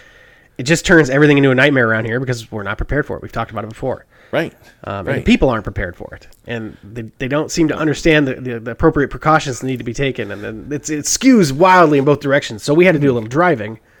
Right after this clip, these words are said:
Speaker 1: And it's like, "Yeah, there's snow on the ground. We don't need to go twenty."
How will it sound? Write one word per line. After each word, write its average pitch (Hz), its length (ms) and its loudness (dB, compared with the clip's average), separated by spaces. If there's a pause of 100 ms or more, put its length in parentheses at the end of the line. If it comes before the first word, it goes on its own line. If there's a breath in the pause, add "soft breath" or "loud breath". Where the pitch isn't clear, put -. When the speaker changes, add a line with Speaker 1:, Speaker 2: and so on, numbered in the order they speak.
(580 soft breath)
Speaker 1:
And 147 120 -2
it's 139 120 -4
like, 143 140 0
"Yeah, 190 100 4
there's 160 160 -2
snow 185 140 -2
on 170 80 0
the 143 40 -2
ground. 127 200 -6
We 160 180 -4
don't 202 120 4
need 180 100 2
to 160 60 -2
go - 100 -4
twenty." - 520 -4